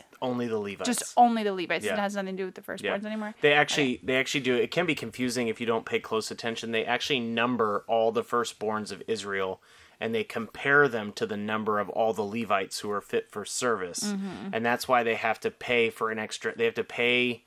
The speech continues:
Speaker 1: uh, like, a vow price for
Speaker 2: Yeah.
Speaker 1: the extra two hundred and seventy-three people, I think. They're like, they're, like, leveling out what the Lord has required.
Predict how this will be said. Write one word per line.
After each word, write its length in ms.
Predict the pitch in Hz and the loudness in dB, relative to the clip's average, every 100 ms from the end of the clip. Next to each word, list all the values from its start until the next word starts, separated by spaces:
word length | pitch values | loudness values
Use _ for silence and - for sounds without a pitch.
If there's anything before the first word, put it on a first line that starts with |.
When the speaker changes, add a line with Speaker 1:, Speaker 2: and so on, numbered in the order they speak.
| _ _ _ _ - | _ _ _ _ -2
Speaker 1:
uh, 240 | 113 107 104 | 0 2 0
like, 140 | 104 | -2
a 80 | 107 | -2
vow 340 | 101 110 117 | 0 4 4
price 420 | 107 - 104 95 - | 2 0 0 0 -4
for 140 | 104 | -4
Speaker 2:
Yeah. 180 | 85 - | -4 -4
Speaker 1:
the 40 | |
extra 380 | 113 - - 104 | -4 -4 -4 -4
two 200 | - 135 | -4 -8
hundred 400 | - - 113 101 | -8 -4 -4 -4
and 100 | 101 | -6
seventy-three 460 | - 98 98 101 95 | -8 -8 -8 -12 -14
people, 260 | - 98 | -10 -4
I 80 | 92 | -4
think. 240 | 90 82 71 | -4 -8 -6
They're 100 | 101 | -2
like, 280 | 98 - - _ - | -2 -6 -14 _ -6
they're, 100 | 113 | -4
like, 160 | 107 | -2
leveling 560 | 110 117 120 113 113 110 | 0 0 0 -2 -2 0
out 260 | 104 104 | 0 0
what 160 | - 110 | 0 -4
the 80 | 104 | -4
Lord 220 | 104 101 | -2 -4
has 120 | 95 | -4
required. 580 | 98 92 104 90 80 - | -8 -4 -2 -2 -4 -12